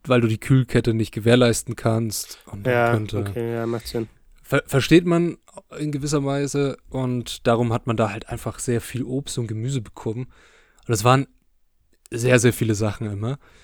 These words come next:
Speaker 2: Mhm.
Speaker 1: Und dann gab's einfach auch Supermärkte, die haben gesagt, „Wir machen das nicht, weil wir A, keinen Bock haben, dass ein
Speaker 2: Wow.
Speaker 1: Mitarbeiter das irgendwo hinstellt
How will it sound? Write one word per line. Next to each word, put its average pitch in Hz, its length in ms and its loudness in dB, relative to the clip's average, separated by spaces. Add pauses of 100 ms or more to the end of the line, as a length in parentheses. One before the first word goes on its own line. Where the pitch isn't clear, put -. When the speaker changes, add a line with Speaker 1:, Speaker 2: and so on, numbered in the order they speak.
(240)
Speaker 2:
Mhm. 131 300 2 (180)
Speaker 1:
Und 123 140 -4
dann 131 140 2
gab's 147 260 2
einfach 151 300 -2
auch 143 400 -2
Supermärkte, 143 880 -4
die 127 140 -10
haben 131 100 -4
gesagt, 123 320 -6
„Wir 120 80 -4
machen 143 320 -4
das 113 200 -6
nicht, 123 280 -6
weil 123 380 0 (680)
wir - 200 -2
A, 156 140 4
keinen 120 300 0
Bock - 240 4
haben, 131 400 0 (400)
dass 123 180 2
ein 123 80 2
Speaker 2:
Wow. 117 40 2
Speaker 1:
Mitarbeiter 127 640 4 (500)
das 131 180 4
irgendwo 151 400 4
hinstellt 151 760 2